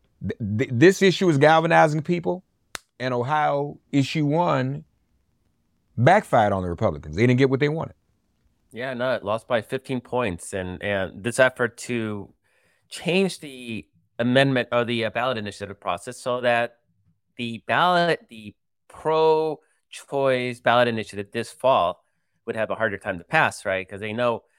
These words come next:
Speaker 2: um, and they picked sixty percent for a reason, right? This, this initiative passed, uh, fifty-seven to forty-three, I think was the, was the, I don't know if that's all the votes have been counted, but that's the last I saw was fifty-seven forty-three, probably provisionals and things like that, but I doubt it'll move the numbers much.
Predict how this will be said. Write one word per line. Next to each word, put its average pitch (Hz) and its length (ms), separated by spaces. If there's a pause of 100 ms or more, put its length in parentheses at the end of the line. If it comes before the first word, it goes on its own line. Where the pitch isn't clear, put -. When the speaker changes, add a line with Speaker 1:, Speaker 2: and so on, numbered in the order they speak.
(280)
Speaker 2:
um, 85 640
and 127 200
they 170 100
picked 170 220
sixty 170 260
percent - 380
for 120 80
a 110 60
reason, 131 320
right? 95 200
This, 113 180
this 120 280
initiative 123 400
passed, 117 320 (140)
uh, 98 280 (140)
fifty-seven 131 880
to 113 80
forty-three, 113 680
I 160 40
think 156 180
was 143 140
the, 113 280
was 107 240
the, 98 300
I 104 60
don't 104 140
know 107 60
if 101 120
that's 92 260
all 107 200
the 104 200
votes 101 220
have - 80
been 95 100
counted, 104 360
but - 100
that's 104 240
the 101 60
last 95 260
I 92 60
saw 98 220
was 98 120
fifty-seven 98 500
forty-three, 98 480 (600)
probably 107 160
provisionals 82 600
and 82 100
things 85 200
like 87 160
that, 82 220
but 87 80
I 90 100
doubt 90 200
it'll 87 180
move 98 180
the 104 80
numbers 123 320
much. 117 280